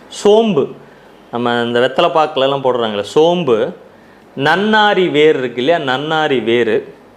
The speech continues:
அதிமதுரம்னு ஒண்ணு கிடைக்கும். நம்ம நாட்டு மருந்து கடையிலலாம் இந்த பொருள் எல்லாமே நாட்டு மருந்து கடையில கிடைக்கும். சோம்பு, நன்னாரி,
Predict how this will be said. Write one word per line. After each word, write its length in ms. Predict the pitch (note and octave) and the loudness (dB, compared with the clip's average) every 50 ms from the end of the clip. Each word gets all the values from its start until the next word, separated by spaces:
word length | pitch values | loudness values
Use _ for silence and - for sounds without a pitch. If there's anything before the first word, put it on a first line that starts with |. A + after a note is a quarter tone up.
| - - - - - - - - | -20 -20 -20 -20 -20 -16 -6 0
அதிமதுரம்னு 1160 | C#3 D3+ E3 E3 A3+ A3+ G#3+ G#3 F3 C#3+ D#3 D3+ C#3+ C3+ C3+ C3+ D3 E3 D#3+ C3+ A#2+ A2 G#2 G2 F#2+ - - - | 2 2 2 4 2 2 2 2 2 2 2 2 2 0 -2 -4 -4 -2 -2 -2 -2 -2 -4 -6 -8 -10 -12 -8
ஒண்ணு 240 | A#2+ A#2 A2+ A2 G2+ | -6 -6 -4 -4 -4
கிடைக்கும். 380 | - A#2 A#2 B2 A#2+ B2 A2+ - - - - | -2 -2 -2 -2 -4 -6 -10 -14 -14 -20 -16
நம்ம 380 | A#2 A2 G#2 G#2 G#2 G2+ G2 G2+ | -14 -12 -10 -8 -8 -8 -8 -4
நாட்டு 340 | G#2 B2 C#3+ D3+ D3 D#3 C#3+ | -2 0 0 0 0 -2 -2
மருந்து 280 | C3+ B2 A2+ G#2+ G#2+ | 0 0 -2 -2 -4
கடையிலலாம் 580 | F#2+ A2 G2 G#2 G#2 G#2+ A#2 C#3 F#3 G3+ F3+ - | -4 -2 -2 -2 0 0 0 0 0 -2 -4 -4
இந்த 160 | C3 B2 A#2+ | -4 -4 -2
பொருள் 280 | A#2 - C3+ D3 D3+ D3 | 0 0 2 2 2 2
எல்லாமே 340 | C#3+ C#3 D3 D#3 D#3+ F#3 | 2 2 2 2 2 2
நாட்டு 280 | G#3 G3+ D3+ C#3+ D3 C#3 | 0 0 0 0 -2 -4
மருந்து 280 | C3+ A#2+ A2+ G#2 G#2+ G2+ | -4 -4 -6 -6 -6 -6
கடையில 360 | G2+ F#2+ G#2+ G2+ G#2 G#2 G#2+ | -6 -6 -6 -4 -4 -4 -6
கிடைக்கும். 300 | G2+ F#2+ F#2+ F#2+ G2 G2 | -8 -8 -10 -10 -12 -10
சோம்பு, 640 | - - C3 C#3 D3 D3 D3 C#3 F3 C4 D#4+ - - - - - - - - - - - A#2 | -4 -2 0 0 0 0 0 0 0 0 -2 -4 -8 -16 -20 -20 -20 -20 -20 -20 -12 -6 -4
நன்னாரி, 720 | A#2+ B2 B2+ C#3 D3 D3 D3 C#3+ C3+ F3 C4+ D4 - - | -4 -2 -2 -2 0 0 2 2 2 0 -2 -2 -6 -10